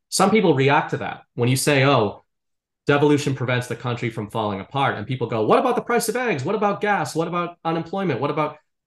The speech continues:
things are bad. And the Biden administration is responsible for those things. The Biden administration is also being,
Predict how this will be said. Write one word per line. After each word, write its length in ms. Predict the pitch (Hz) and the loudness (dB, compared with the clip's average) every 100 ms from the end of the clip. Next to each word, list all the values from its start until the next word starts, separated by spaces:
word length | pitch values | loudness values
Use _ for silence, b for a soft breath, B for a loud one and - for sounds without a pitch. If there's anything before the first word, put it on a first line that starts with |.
| _ - | _ 4
things 240 | 262 233 | 4 4
are 80 | 196 | 2
bad. 380 | 151 180 - - _ _ _ _ _ _ | 4 2 0 -10 _ _ _ _ _ _
And 380 | 147 139 135 127 - _ _ _ _ 139 | 0 2 2 0 -6 _ _ _ _ -8
the 120 | 123 | 0
Biden 240 | 135 143 | 2 2
administration 520 | 151 147 143 131 131 | 2 -2 -2 -6 -4
is 120 | 139 127 | -6 -6
responsible 680 | - 151 196 - 101 - _ - | -4 -4 -4 -8 -14 -16 _ -6
for 140 | 135 | -2
those 240 | 131 120 - | 0 -2 -2
things. 420 | 147 127 - - b _ | -4 -6 -12 -18 b _
The 60 | 117 | 0
Biden 240 | 143 190 | 4 6
administration 560 | 214 175 156 147 139 135 | 6 4 4 4 2 2
is 100 | 127 | 0
also 720 | 127 127 131 139 127 120 120 B _ _ _ _ _ 110 | -2 -2 0 0 2 0 -2 B _ _ _ _ _ -2
being, 600 | 143 165 160 143 117 - | 2 4 4 4 0 -6